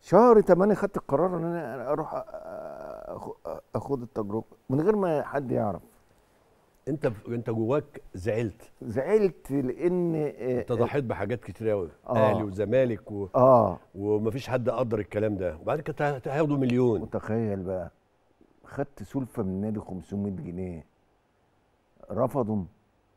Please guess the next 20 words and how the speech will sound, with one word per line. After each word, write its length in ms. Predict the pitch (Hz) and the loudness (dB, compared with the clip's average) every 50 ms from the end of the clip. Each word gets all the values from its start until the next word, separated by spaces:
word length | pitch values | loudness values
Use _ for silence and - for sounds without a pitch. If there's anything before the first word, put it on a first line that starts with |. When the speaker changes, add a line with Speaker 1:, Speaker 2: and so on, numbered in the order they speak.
| _ _ _ _ _ _ _ _ _ _ _ _ _ _ _ _ _ _ _ _ _ _ _ _ _ _ _ _ _ _ - | _ _ _ _ _ _ _ _ _ _ _ _ _ _ _ _ _ _ _ _ _ _ _ _ _ _ _ _ _ _ -10
Speaker 1:
ما 140 | 101 95 92 | -8 -6 -4
هو 80 | 95 | -2
ده 140 | 92 90 147 | 0 0 0
اللي 240 | 156 139 135 123 131 | 0 0 0 0 2
قفل 300 | - 151 - 139 113 101 | 2 2 2 2 0 2
بقى. 360 | 98 131 123 101 104 101 85 - _ _ _ _ _ _ _ _ _ | 2 0 0 0 -2 -6 -6 -8 _ _ _ _ _ _ _ _ _
خدت 360 | - 143 143 143 - - - | 2 2 2 2 0 -4 -2
بعضي 420 | 117 117 151 170 160 170 160 175 175 | 0 2 2 2 2 0 0 -2 -2
وتاني 300 | 151 - - 190 180 180 | 0 2 2 2 2 2
يوم 120 | 185 170 | 0 0
سافرت. 600 | - - 127 - 139 143 127 - - - - - - _ _ - | -2 -6 -6 -2 -2 -2 -2 -2 -6 -14 -20 -20 -20 _ _ -8
Speaker 2:
آه. 260 | 95 101 98 87 73 - _ _ _ _ _ _ _ _ _ _ _ _ _ _ - 98 | -6 -6 -6 -6 -8 -12 _ _ _ _ _ _ _ _ _ _ _ _ _ _ -8 -4
مين 140 | 120 151 | -4 -2
كان 180 | 151 - 143 127 | -2 -2 -2 -2
بيرتب 380 | 117 113 117 - - 139 123 120 | -2 -2 -2 -2 0 0 0 0
لك 100 | 113 95 | -2 -2
بقى 160 | 110 117 95 | -4 -6 -6
الكلام 300 | 90 - 101 98 98 95 | -6 -8 -8 -8 -6 -8
ده 100 | 92 85 | -8 -10
كله؟ 300 | - 98 90 87 85 | -10 -10 -10 -10 -10